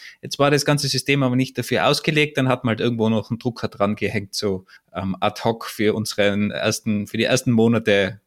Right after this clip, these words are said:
drucken wir halt noch hin und wieder was aus. Das heißt, man hat dann auch noch die Requirement so geändert, kurz vor Start, hat da ein bisschen, ja, dreckig was hingebogen und ist dann am sechsundzwanzigsten Oktober live gegangen.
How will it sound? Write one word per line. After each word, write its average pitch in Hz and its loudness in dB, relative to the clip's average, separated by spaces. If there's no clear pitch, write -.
drucken 117 -4
wir 98 -2
halt 98 -4
noch 101 -6
hin 104 -4
und 92 -6
wieder 90 -10
was - -14
aus. - -18
Das - -4
heißt, 127 2
man 131 4
hat 131 0
dann 113 4
auch 110 0
noch 113 0
die 113 -2
Requirement 107 0
so 113 -2
geändert, 156 2
kurz 131 2
vor 120 0
Start, 107 2
hat - -4
da 101 2
ein 90 -8
bisschen, 107 -2
ja, 98 -2
dreckig 131 0
was 107 0
hingebogen 147 2
und 101 -2
ist - -4
dann 104 2
am 104 -4
sechsundzwanzigsten 98 -4
Oktober 92 -6
live - -8
gegangen. - -16